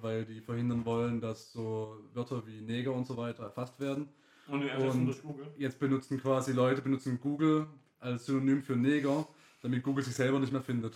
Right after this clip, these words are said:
Speaker 2: <laughs> Wow.
Speaker 1: Ja.
Speaker 2: Teil durch null.
Speaker 1: Genau.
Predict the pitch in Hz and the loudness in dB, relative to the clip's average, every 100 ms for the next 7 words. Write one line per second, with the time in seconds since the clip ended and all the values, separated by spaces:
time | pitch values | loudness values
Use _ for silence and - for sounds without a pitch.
0 | - 185 202 190 175 - - _ _ _ | -6 -2 -2 -2 -4 -8 -18 _ _ _
1 | _ _ _ 95 110 113 - - _ 120 | _ _ _ -2 0 0 -2 -12 _ -8
2 | 107 - 110 110 113 120 113 107 110 _ | -8 -6 -6 -6 -10 -10 -12 -14 -16 _
3 | _ _ - _ - _ - 127 117 107 | _ _ -20 _ -20 _ -6 -2 0 0